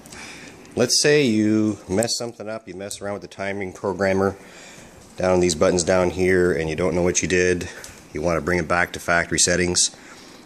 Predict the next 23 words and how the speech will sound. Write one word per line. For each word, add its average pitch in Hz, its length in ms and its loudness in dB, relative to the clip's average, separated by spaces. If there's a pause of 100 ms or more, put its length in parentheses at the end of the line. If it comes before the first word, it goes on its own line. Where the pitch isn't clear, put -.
(120)
The - 80 -8
little 104 200 2
button 90 300 0
here 90 120 0
where 82 80 0
it 76 80 -4
says 78 220 -2
reset, 98 440 0 (1600)
try - 160 -6
to 76 40 -8
focus 80 420 -4
in 90 100 0
on 78 140 0
that 76 220 -4
there, 113 240 -2 (240)
reset 80 420 -4
there 80 120 -2
at 76 80 -6
the 76 60 -12
bottom. 80 340 -4 (1700)
You 80 80 -10
just 82 180 -4
basically 82 640 -2